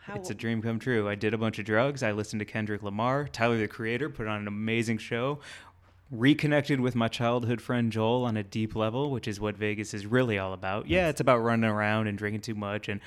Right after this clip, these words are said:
Speaker 2: recouping the next day and yelling at the moon, but really, you're, when you're there with somebody, it's about making a new, deeper connection with them, and I got to do that with Joel, and it felt really great.
Speaker 1: That's beautiful.
Speaker 2: We did deep tissue massages. I went to a Korean spa for the first time.
Speaker 1: Okay.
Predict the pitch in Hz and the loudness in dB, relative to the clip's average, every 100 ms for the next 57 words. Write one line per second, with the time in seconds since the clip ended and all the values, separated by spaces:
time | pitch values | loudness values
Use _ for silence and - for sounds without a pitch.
0 | - - 120 117 123 120 113 110 - 110 | -14 -4 2 4 4 4 4 2 0 -2
1 | 107 110 107 101 - - - - _ - | 0 0 -2 -4 -12 -20 -20 -20 _ -14
2 | - 139 120 127 123 117 - 110 113 117 | -6 0 4 6 6 4 0 2 2 2
3 | 110 151 151 147 135 110 113 131 127 135 | 2 4 6 6 6 2 -2 -4 0 4
4 | 131 120 135 170 139 - 110 101 98 - | 6 6 8 8 6 4 -2 -2 -4 -6
5 | 110 107 - 131 120 117 107 107 113 113 | -4 -4 -2 -4 0 2 2 2 2 2
6 | 107 110 110 107 - 101 95 - 110 110 | 0 -2 -4 -4 -6 -8 -6 -8 -6 -6
7 | 101 101 101 98 104 101 95 92 95 - | -4 -4 -4 -6 -6 -6 -6 -6 -10 -10
8 | 95 90 90 - 101 98 - 101 101 107 | -8 -8 -10 -8 -6 -6 -6 -6 -4 -4
9 | 110 127 113 - 294 320 - 311 381 440 | -4 -4 -6 -10 -20 -20 -14 -10 -8 2
10 | 131 143 120 - 139 - 127 147 143 139 | 4 6 6 6 4 4 2 2 0 2
11 | 156 147 175 131 123 123 110 120 120 117 | 0 2 2 4 4 2 0 2 2 2
12 | - 101 95 107 135 127 147 143 - 151 | -2 -4 -4 -2 -4 -4 -4 -6 -4 -4
13 | 165 165 285 285 226 | -4 -4 -4 -4 -6